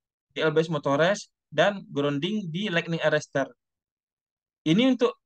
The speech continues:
di bagian atas saja baru P M T, di bagian bawah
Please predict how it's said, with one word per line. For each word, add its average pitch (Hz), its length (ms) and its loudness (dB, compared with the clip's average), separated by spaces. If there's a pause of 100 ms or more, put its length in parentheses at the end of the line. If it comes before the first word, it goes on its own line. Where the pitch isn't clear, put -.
(140)
di 165 160 -6
bagian 175 800 -2
atas 190 320 -4
saja 254 80 0
baru 214 320 0
P - 80 -16
M 170 160 -6
T, 180 320 -8
di 156 160 -2
bagian 151 320 -4
bawah 131 320 -2